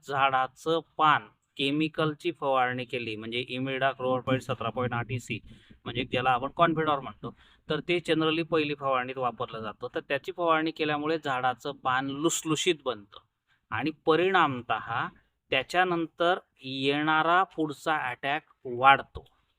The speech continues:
दुसरी महत्त्वाची गोष्ट अशी की सकिंग पेस्ट म्हणजे रस शोषण करणाऱ्या किडीचा अटॅक मारत असल्यामुळे एकदाची फवारणी सुरू केल्यावर तुम्हाला कन्सिस्टन्सीने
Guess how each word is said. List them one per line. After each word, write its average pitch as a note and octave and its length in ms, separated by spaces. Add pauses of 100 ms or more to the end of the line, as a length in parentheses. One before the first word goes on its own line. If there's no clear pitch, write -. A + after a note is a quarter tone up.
(680)
दुसरी C#3+ 320
महत्त्वाची F3+ 560
गोष्ट D#3+ 360
अशी D3+ 460 (500)
की G3 320 (180)
सकिंग F3 440
पेस्ट F#3+ 380
म्हणजे D#3 320
रस E3+ 180
शोषण E3 340
करणाऱ्या D#3 420
किडीचा D3 560
अटॅक C#3+ 460
मारत D#3+ 340
असल्यामुळे D#3+ 460
एकदाची D3+ 380
फवारणी C#3+ 440
सुरू C#3 180
केल्यावर C#3 360
तुम्हाला D#3 280
कन्सिस्टन्सीने C#3 880